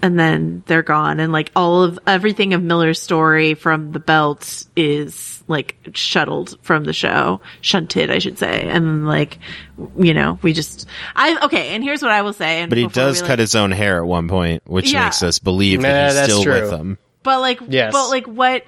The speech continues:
Speaker 1: okay, what, what I will say is that, like, Miller to me is the most,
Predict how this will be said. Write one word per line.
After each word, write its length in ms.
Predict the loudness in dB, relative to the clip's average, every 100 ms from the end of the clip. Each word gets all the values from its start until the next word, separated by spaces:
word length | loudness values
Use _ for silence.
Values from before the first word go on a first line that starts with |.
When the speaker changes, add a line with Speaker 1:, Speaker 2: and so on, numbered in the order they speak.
| -8
Speaker 1:
okay, 480 | -4 -6 -6 -12 -16 -16 -16 -18 -16 -16 -12
what, 380 | -2 2 0 -2 -14 -20 -20 -20 _ _ _ _
what 180 | 2
I 60 | 2
will 140 | 0
say 260 | 0 2 4
is 100 | 2
that, 180 | 0 -2
like, 380 | 0 -2 -4 -10 _ _ _ _ _ _ _ _ -4
Miller 540 | 0 2 4 4 2
to 200 | -2 -4
me 280 | -4 -2 0
is 120 | 0
the 120 | 0 -2
most, 220 | -2